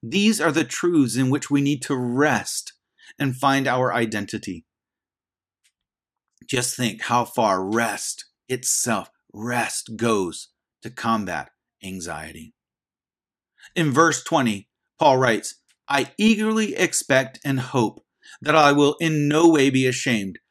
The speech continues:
but will have sufficient courage, so that now, as always, Christ will be exalted in my body, whether by life or by death." Regardless of what the coming days may hold for Paul, he will stand trial.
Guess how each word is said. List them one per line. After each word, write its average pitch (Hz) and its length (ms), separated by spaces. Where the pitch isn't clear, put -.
but 156 140
will 160 100
have 135 220
sufficient 180 680
courage, 135 500
so - 160
that 147 180
now, 165 380
as 190 220
always, 127 600
Christ 160 600
will 135 100
be 131 120
exalted 117 480
in 131 80
my 123 160
body, 90 400
whether 135 240
by 113 160
life 113 540
or 127 240
by 98 220
death." 95 420
Regardless 151 540
of 147 100
what 135 140
the - 80
coming 135 320
days 117 240
may 123 140
hold 117 280
for 131 140
Paul, 92 440
he 165 260
will 139 400
stand 127 380
trial. 95 420